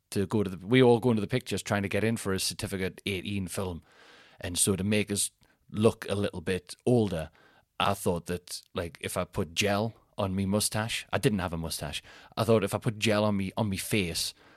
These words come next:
that it'll make the little hairs that I've got slightly thicker, and, and thus, you know, convince the staff of Bolden Colliery Cinema,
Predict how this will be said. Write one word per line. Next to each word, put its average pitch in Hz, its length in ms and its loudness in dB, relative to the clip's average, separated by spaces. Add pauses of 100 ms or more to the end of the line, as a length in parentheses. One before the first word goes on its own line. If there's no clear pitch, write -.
(160)
that 92 140 0
it'll 98 240 0
make 98 340 0
the 98 100 -2
little 98 300 0
hairs 95 260 0
that 92 120 -4
I've 90 140 -4
got 92 300 2
slightly 95 480 0
thicker, 101 480 -2 (480)
and, 85 600 -4
and 85 160 -2
thus, - 420 -2
you 90 140 -8
know, 87 140 -6 (240)
convince 92 460 0
the - 120 -2
staff 87 460 2
of 82 320 -4 (320)
Bolden 92 420 2
Colliery 90 520 0 (560)
Cinema, 85 640 2